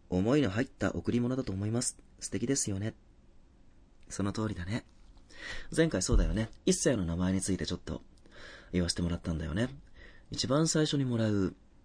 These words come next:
うーん、それも、とても大切な人から、えー、もらうギフトだからね。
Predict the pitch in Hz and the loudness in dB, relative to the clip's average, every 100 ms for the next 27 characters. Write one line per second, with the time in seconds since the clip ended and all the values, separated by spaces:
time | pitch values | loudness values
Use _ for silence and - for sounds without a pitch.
0 | - - 101 98 92 90 - - 95 95 | -20 -8 -4 -2 -2 -6 -8 -4 0 2
1 | 92 92 - - - - 95 143 170 147 | 0 -2 -10 -20 -18 -4 0 2 2 2
2 | 156 170 170 175 185 160 98 78 - - | 0 0 2 2 4 2 2 0 -4 -14
3 | - 80 73 76 80 78 113 117 104 85 | -8 -6 -4 -2 -2 -4 -4 -2 -2 -2
4 | - 90 113 151 | -6 -6 -4 -6